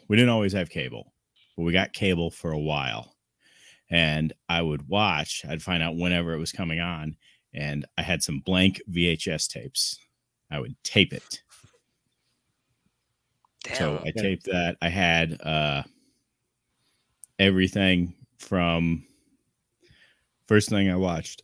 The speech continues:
Speaker 1: I got, I got that, and then I had the entire Cell Saga. I had that to the end, you know, up to the Cell Saga when that ended, and then, you know, that happened. And then they replayed the Cell Saga about ninety-seven times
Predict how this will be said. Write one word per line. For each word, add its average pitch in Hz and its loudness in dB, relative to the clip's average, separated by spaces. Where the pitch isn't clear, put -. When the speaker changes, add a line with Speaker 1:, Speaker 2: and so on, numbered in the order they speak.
Speaker 1:
I 98 -4
got, 82 0
I 80 -4
got 85 -2
that, 90 2
and 87 -2
then 85 0
I 82 0
had 85 0
the 80 0
entire 101 6
Cell 92 4
Saga. 71 -4
I 76 -10
had 78 -2
that 82 2
to 101 -2
the 85 6
end, 76 0
you 85 0
know, 78 2
up 80 -2
to 87 -2
the 78 0
Cell 82 4
Saga 73 -2
when 82 -4
that 85 4
ended, 76 -2
and 80 -2
then, 78 -2
you 71 -6
know, 76 -4
that 85 0
happened. 71 -6
And 80 0
then 82 2
they 82 2
replayed 80 -2
the 71 -4
Cell 90 0
Saga 71 -2
about 67 -8
ninety-seven 80 0
times 69 -6